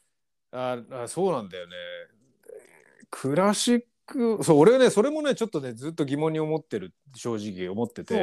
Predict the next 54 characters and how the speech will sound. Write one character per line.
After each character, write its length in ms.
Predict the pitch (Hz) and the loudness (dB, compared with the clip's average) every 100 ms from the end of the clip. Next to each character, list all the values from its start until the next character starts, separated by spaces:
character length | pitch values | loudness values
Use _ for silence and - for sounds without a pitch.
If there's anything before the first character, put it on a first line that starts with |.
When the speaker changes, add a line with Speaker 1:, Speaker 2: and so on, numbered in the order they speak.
| 156 | -2
Speaker 2:
う。 40 | 117 _ _ _ _ _ | -8 _ _ _ _ _
Speaker 1:
あ 180 | 117 120 | -2 0
の 840 | 117 113 110 107 104 104 101 98 95 | 0 0 0 0 0 -2 -2 -6 -8
ー、 40 | _ _ _ _ _ _ _ | _ _ _ _ _ _ _
ク 140 | - 180 | -4 2
ラ 140 | 226 | 4
シ 160 | 240 302 | 4 -2
ッ 60 | - _ | -4 _
ク 100 | 175 | 0
っ 40 | |
て 260 | 175 _ 135 | 0 _ -4
い 160 | 127 | 0
う 40 | 131 | -2
の 140 | 110 | -2
は、 140 | 101 101 | -4 -6
こ-、 300 | _ - 147 _ _ 156 | _ -4 -4 _ _ -6
そ 200 | - 160 | -2 0
の、 100 | 151 | 4
要 160 | 165 | 6
は、 300 | 135 107 92 | 6 4 -2
あ 40 | 104 | -6
の、 220 | 104 101 | -8 -8
い 100 | 120 | 0
わ 140 | 165 | 4
ゆ 60 | 202 | 4
る 120 | 147 | 2
古 140 | - 135 | -2 2
典 240 | 156 147 | 2 2
の 160 | 147 151 | -2 -2
音 80 | 151 | -2
楽、 460 | 127 - 95 95 117 | -4 -6 -14 -14 _
な 80 | 113 | -14
ん 40 | |
か 60 | 104 | -4
バ 140 | 123 | -2
ッ 20 | 117 | 0
ハ 180 | - | -2
と 100 | 117 | -4
か 100 | 104 | -4
モ 180 | 98 101 | -4 -4
ー 40 | 104 | -4
ツ 100 | 104 | -6
ァ 40 | |
ル 80 | 85 | -8
ト 80 | 85 | -12
と 80 | 87 | -14
か 80 | 85 | -14
さ、 120 | 95 | -10
そ 140 | - | -2
の 120 | 127 | 4
レ 120 | 147 180 | 8 8
ベ 120 | 175 | 8
ル 140 | 139 | 6
の 360 | 143 156 131 | 4 4 2